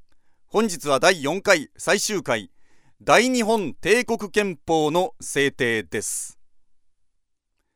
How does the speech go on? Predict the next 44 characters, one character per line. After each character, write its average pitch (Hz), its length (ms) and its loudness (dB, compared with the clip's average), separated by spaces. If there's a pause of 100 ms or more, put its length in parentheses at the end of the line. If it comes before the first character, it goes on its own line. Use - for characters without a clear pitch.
(1160)
年 208 240 2
々 254 220 0
高 220 200 0
ま 214 120 4
る 160 200 -4
自 180 220 -6
由 240 160 -2
民 165 220 -4
権 190 280 0
運 175 140 -6
動 135 220 0
の 123 320 -4
暴 180 200 2
発 190 280 -4
事 - 100 -8
件 135 220 -4
に 120 80 -6
よ 113 60 -4
っ - 20 -20
て、 - 320 -10 (280)
政 156 340 -2
府 127 40 -6
は 127 160 0 (240)
い 135 100 -10
よ 254 120 0
い 202 80 -4
よ 156 120 0
態 180 240 0
度 135 220 -2
を 127 60 -6
固 143 260 -4
く 147 120 -12
し - 60 -8
て 127 120 -4
い 117 80 -8
き 113 100 -14
ま 104 80 -10
し - 80 -10
た。 - 140 -18 (1500)
明 214 220 0
治 135 180 -8
十 180 240 -4
七 202 180 2
年、 135 280 -4